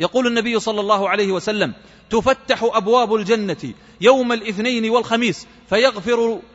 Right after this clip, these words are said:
فيغفر الله فيها لكل عبد لا يشرك بالله شيئا إلا رجلا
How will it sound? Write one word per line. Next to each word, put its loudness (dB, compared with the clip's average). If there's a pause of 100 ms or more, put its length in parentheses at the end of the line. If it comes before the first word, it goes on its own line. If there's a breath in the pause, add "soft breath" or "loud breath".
(220)
فيغفر 2
الله 0
فيها 0 (260 loud breath)
لكل -4
عبد -2
لا 4
يشرك -2
بالله 2
شيئا -4 (540)
إلا 0 (360)
رجلا 0